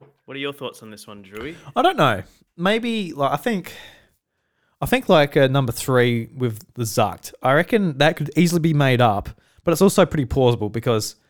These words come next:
Speaker 2: the meme culture around Mark Zuckerberg is just phenomenally huge. Like, surely,
Speaker 1: <laughs> Yeah.
Speaker 2: like, unless Dan just made up something else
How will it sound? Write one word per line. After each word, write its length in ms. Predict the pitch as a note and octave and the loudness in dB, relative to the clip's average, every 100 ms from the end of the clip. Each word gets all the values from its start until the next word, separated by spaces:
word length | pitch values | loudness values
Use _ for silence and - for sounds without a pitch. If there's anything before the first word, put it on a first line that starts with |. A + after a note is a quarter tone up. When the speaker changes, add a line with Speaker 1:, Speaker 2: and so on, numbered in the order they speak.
| _ _ | _ _
Speaker 2:
the 100 | - | -2
meme 240 | C#3+ D#3 D3 | 2 4 2
culture 420 | D3 C3+ C#3 A#2+ | 2 2 2 4
around 300 | A#2 A2+ A2 - | 4 0 -4 -6
Mark 280 | B2+ A2 A#2 | -4 -4 -2
Zuckerberg 520 | A2+ G#2+ A2 G2 G#2 | -4 -2 -2 -2 -2
is 180 | G#2 - | -4 -4
just 260 | G#2 - _ _ _ | -6 -6 _ _ _
phenomenally 840 | - - B2+ C3 C3 A#2+ A#2+ G#2+ G#2+ | -20 -6 -4 0 0 0 -2 -2 -4
huge. 580 | - A2 - - - _ _ _ - | -6 -8 -8 -12 -18 _ _ _ -10
Like, 120 | A#2 | -6
surely, 680 | - E3 D#3+ D#3 C3+ B2+ A#2 | 0 4 6 6 4 0 -2
Speaker 1:
<laughs> 40 | |
Yeah. 160 | A#2 G2 - - - _ _ _ | -10 -10 -14 -16 -20 _ _ _
Speaker 2:
like, 220 | C3+ B2+ - _ _ - | 0 0 -2 _ _ -2
unless 360 | D3 D3+ E3 - | 0 2 2 2
Dan 260 | D3 C3+ | 2 4
just 140 | B2 B2+ | 0 0
made 180 | A#2+ A#2 | 2 2
up 120 | G2 | 0
something 340 | C3 A#2 A#2 | -4 -2 -2
else 520 | A2+ F#2+ B2 - - | -2 -2 -4 -6 -8